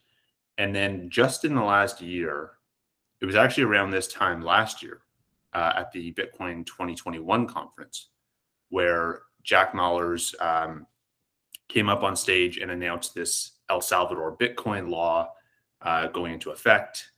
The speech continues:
And, uh, I was, I was tuning into, uh, the Lightning Network growth charts as well and watching capacity tick up and start to tick up faster and faster and faster. And I was, I was really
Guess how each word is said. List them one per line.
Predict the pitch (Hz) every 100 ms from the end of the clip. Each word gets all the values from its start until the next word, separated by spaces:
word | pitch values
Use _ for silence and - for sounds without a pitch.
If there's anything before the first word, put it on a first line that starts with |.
| _
And, | 95 90 85 82
uh, | 82 80 78 69 - _ _ _ _ _ -
I | 87
was, | 90 - -
I |
was | 87 87 -
tuning | - 139 123 117
into, | 110 110 104 92 87 85 - _ _ _
uh, | 95 85 85
the | 90
Lightning | 98 107 107 98
Network | 87 90 90 - - -
growth | 92 98 120 123
charts | - 76 - -
as | -
well | 90 - - -
and | 85
watching | 85 87 - 95 90 85 -
capacity | - - 98 92 92 87
tick | 85 - 98
up | 90 92 - _ _ _ _ _ -
and | 90 87 85 87
start | - 90
to | -
tick | - 95
up | -
faster | 92 90 - 95
and | 90
faster | 85 85 -
and | 82
faster. | - 110 110 - 71 73 _ _ _ _ _ _ _ _ _ _ -
And | 107
I | 101
was, | 98 101 95 - - _ _ _ _ -
I | 107
was | 95 87
really | 107 113 110 104 101 -